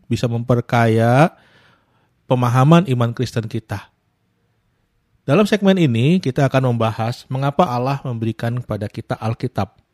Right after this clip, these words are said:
Ya, Alkitab adalah sebuah buku yang berisikan firman Tuhan.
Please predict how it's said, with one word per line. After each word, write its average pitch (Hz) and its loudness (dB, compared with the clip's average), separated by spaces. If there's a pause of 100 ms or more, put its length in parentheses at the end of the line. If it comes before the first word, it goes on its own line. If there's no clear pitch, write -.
(1080)
Ya, 139 4 (560)
Alkitab 127 -8 (240)
adalah 131 -2
sebuah 131 2
buku 127 -2 (400)
yang 127 0
berisikan 131 -2
firman 123 -2
Tuhan. 120 -2